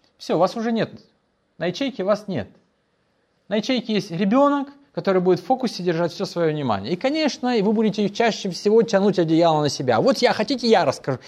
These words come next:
Не, давайте я расскажу. У меня есть что-то».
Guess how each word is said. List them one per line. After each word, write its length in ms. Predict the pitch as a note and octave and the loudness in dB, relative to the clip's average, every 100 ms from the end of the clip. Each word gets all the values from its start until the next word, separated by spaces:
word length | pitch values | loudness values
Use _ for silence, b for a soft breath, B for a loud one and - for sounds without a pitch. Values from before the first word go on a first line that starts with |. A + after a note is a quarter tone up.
| B | B
Не, 140 | A#3 | 2
давайте 320 | E3+ C#4+ D4 B3 | 6 4 4 4
я 180 | E3+ | 6
расскажу. 440 | C3 - - B2 B2+ B B | 4 0 -8 -10 -10 B B
У 100 | A#3+ | 4
меня 300 | A#3 F#3+ C#3+ | 6 6 4
есть 220 | A2+ A2+ | 2 -2
что-то». 320 | - G#2 - | -6 -10 -12